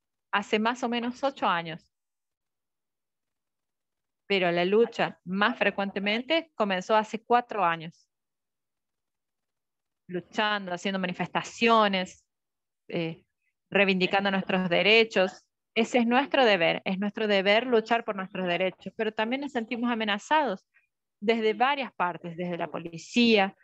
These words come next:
desde los concejales, desde el intendente. Las comisiones de Arizona, nos sentimos amenazadas por las situaciones que están sucediendo.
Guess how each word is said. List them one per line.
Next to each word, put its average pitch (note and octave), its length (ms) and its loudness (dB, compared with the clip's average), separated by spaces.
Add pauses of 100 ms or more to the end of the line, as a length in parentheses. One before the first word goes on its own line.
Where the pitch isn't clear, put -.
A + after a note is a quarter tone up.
(380)
desde F3+ 320 4
los E3+ 140 0
concejales, F3+ 920 0
desde F#3+ 220 2
el F3+ 80 0
intendente. F3 880 0 (3000)
Las F#3 140 -12
comisiones A#3 580 4
de A3+ 60 8
Arizona, G#3+ 580 2
nos G#3 160 -4
sentimos B3+ 400 -4
amenazadas A#3+ 840 0 (960)
por A#3+ 140 0
las A#3 140 0
situaciones A#3+ 480 -2
que - 80 -12
están G3+ 240 -2
sucediendo. F3 600 -4